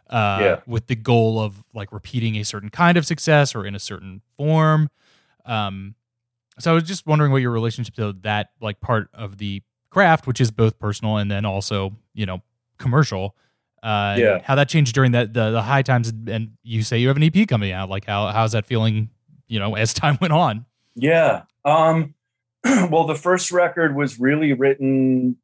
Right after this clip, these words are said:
Speaker 2: sort of, uh, in a vacuum. It, well, there wasn't, there wasn't, we didn't have a record deal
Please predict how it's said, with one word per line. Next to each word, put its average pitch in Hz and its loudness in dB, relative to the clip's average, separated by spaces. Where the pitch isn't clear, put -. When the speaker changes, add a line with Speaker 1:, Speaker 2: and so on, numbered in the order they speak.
Speaker 2:
sort 135 0
of, 123 0
uh, - -14
in 127 -4
a 113 -8
vacuum. 131 2
It, 175 2
well, 165 2
there 151 -2
wasn't, 160 -2
there - 0
wasn't, 147 0
we 139 -2
didn't 139 -2
have 131 2
a 123 -2
record 127 0
deal 98 -4